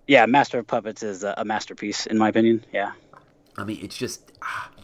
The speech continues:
Speaker 2: even The Thing That Should Not Be, which, which we just covered on the show, which inevitably, whenever we cover a song on the show, it just grows me more and more. But, um, yeah,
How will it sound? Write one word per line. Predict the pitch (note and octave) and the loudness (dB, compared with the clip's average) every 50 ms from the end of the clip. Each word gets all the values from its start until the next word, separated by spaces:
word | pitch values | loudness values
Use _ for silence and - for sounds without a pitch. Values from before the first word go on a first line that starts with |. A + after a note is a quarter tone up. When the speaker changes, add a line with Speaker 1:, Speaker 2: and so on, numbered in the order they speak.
| - - - - - - - | -20 -20 -20 -20 -20 -6 2
Speaker 2:
even | - A#3 C4 C#4 C4 | 6 6 8 8 6
The | A#3+ | 4
Thing | - G#3+ G3 G3+ | 2 0 -2 -2
That | E3+ | -2
Should | - - D#3+ | -2 0 2
Not | D#3+ D#3 C#3+ | 2 2 4
Be, | D#3 D3+ B2 | 4 4 4
which, | G#2+ G2+ - - | 2 0 -4 -6
which | G#2 F2 G2+ F#2+ | -10 -8 -8 -6
we | G2 F#2 | -6 -6
just | G#2+ G#2 - - | -6 -6 -6 -6
covered | G#2+ F#2+ F2+ | -4 -2 0
on | F2 F2 | 0 -2
the | F2 | -4
show, | - - G#2 F2+ E2+ E2 D#2+ E2 | -4 -2 0 0 0 0 -2 -6
which | D#2 D2+ - - - _ _ - _ - | -8 -10 -12 -18 -20 _ _ -20 _ -6
inevitably, | - G#2 G#2+ G2 G2+ - - G2+ G2 | -2 0 0 0 -2 -4 -4 -2 0
whenever | G2 F#2+ F2 | 0 0 0
we | F2 F2+ | 0 -2
cover | - G#2 F#2 | -4 -4 -6
a | F2 | -4
song | - F#2 | -2 -2
on | F2+ F2 | -2 -2
the | |
show, | - F#2+ D2+ | -2 -4 -4
it | A#1 | -4
just | - - - | -6 -8 -4
grows | - F2+ F2 E2+ F2 | -2 0 0 0 -2
me | E2+ | -6
more | E2+ E2+ E2+ E2+ | -4 -4 -4 -4
and | E2+ F2 | -4 -4
more. | E2+ E2+ E2 - - - - - - - - | -6 -6 -8 -12 -16 -20 -20 -20 -20 -6 0
But, | - A#2 A2+ F2 F#2 | 4 4 6 6 6
um, | A#2 A#2+ A#2 A#2 A2+ A2+ A2 A2+ - | 6 4 4 2 0 0 -2 -4 -4
yeah, | C#3+ C#3 G#2+ | -2 0 0